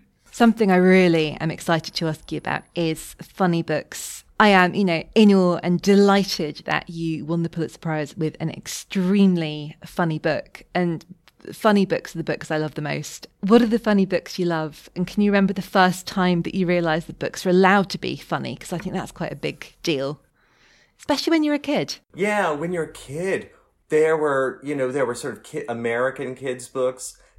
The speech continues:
Speaker 2: that were, um, like, Be-, by Beverly Cleary, an author you won't know, but it was
Speaker 1: No,
Speaker 2: a sort
Speaker 1: I
Speaker 2: of
Speaker 1: love Beverly Cleary,
Speaker 2: Yeah.
Speaker 1: and I grew up reading the Ramona books from the library, and I remember a beautiful one she wrote called Fifteen, and it's just about a teenage girl, and it's maybe set in the fifties, but it's kind of,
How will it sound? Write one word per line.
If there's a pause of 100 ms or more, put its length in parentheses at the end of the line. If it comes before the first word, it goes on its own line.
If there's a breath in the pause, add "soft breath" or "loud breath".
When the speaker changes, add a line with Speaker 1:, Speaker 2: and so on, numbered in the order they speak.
Speaker 2:
that
were,
um, (640)
like,
Be-, (100)
by
Beverly
Cleary,
an
author
you
won't
know, (100)
but
it
was
Speaker 1:
No,
Speaker 2:
a
sort
Speaker 1:
I
Speaker 2:
of
Speaker 1:
love
Beverly
Cleary,
Speaker 2:
Yeah.
Speaker 1:
and
I
grew
up
reading
the
Ramona
books
from
the
library,
and
I
remember
a
beautiful
one
she
wrote
called
Fifteen,
and
it's
just
about
a
teenage
girl,
and
it's
maybe
set
in
the
fifties,
but
it's
kind
of,